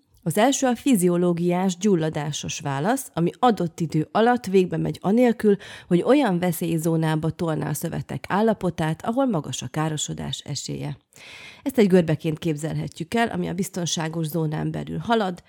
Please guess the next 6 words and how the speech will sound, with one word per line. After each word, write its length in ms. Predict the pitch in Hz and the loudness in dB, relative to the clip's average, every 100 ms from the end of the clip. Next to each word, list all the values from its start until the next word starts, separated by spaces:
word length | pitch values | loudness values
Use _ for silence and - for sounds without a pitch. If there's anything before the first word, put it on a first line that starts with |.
| _ _ | _ _
társulhatnak 640 | 208 214 185 156 151 147 | 2 2 0 -2 -2 -6
hozzá 320 | 185 202 185 | 0 0 0
a 40 | 160 | -2
gyulladásra 580 | 165 165 - 139 - 156 | -2 -4 -4 -8 -6 -4
jellemző 560 | 160 147 143 143 143 | -2 -2 -6 -6 -8
tünetek. 600 | - 151 139 131 - - | -4 -2 -2 -4 -10 -12